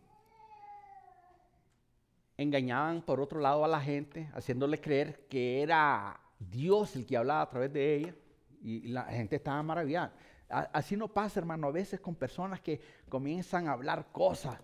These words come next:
y le men-, le mencionan las escrituras y usted dice: "Ah, es verdad", usted se queda con la boca abierta ahí. Usted no sabe lo que hay detrás. ¿Qué decía esta mujer?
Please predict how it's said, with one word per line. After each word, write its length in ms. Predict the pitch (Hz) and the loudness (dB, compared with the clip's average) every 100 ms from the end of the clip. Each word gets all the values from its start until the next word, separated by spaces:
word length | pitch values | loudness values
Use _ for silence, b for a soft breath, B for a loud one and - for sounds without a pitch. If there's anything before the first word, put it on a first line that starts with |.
| B B | B B
y 240 | 123 120 123 | -6 -4 -2
le 200 | 110 120 | -2 -2
men-, 280 | 107 143 - | 0 -2 0
le 160 | 113 120 | -2 0
mencionan 440 | 110 147 151 185 | 0 2 4 6
las 160 | 180 180 | 4 2
escrituras 400 | 156 123 160 190 | 0 0 2 4
y 20 | |
usted 140 | - 180 | 4 0
dice: 200 | - - | 0 -2
"Ah, 320 | - 185 - | -2 -2 -2
es 100 | 120 | -2
verdad", 480 | 151 143 156 165 165 | -2 0 0 0 0
usted 180 | 143 147 | -2 -4
se 140 | 175 | -4
queda 200 | 165 160 | -4 -4
con 120 | 165 | -6
la 80 | 151 | -6
boca 240 | 151 - 143 | -4 -4 -4
abierta 420 | 143 180 - 131 | -2 -4 -4 -6
ahí. 220 | 180 165 B B | -6 -8 B B
Usted 240 | 127 - 202 | -8 -4 -4
no 80 | |
sabe 200 | - 170 | 0 2
lo 120 | 160 - | 2 2
que 80 | |
hay 60 | 139 | 0
detrás. 380 | 120 - 131 165 - B B B | 0 -4 -6 -8 -16 B B B
¿Qué 140 | 208 | 6
decía 260 | 202 208 202 | 6 6 4
esta 160 | 202 | 4
mujer? 340 | 180 156 113 | 2 4 2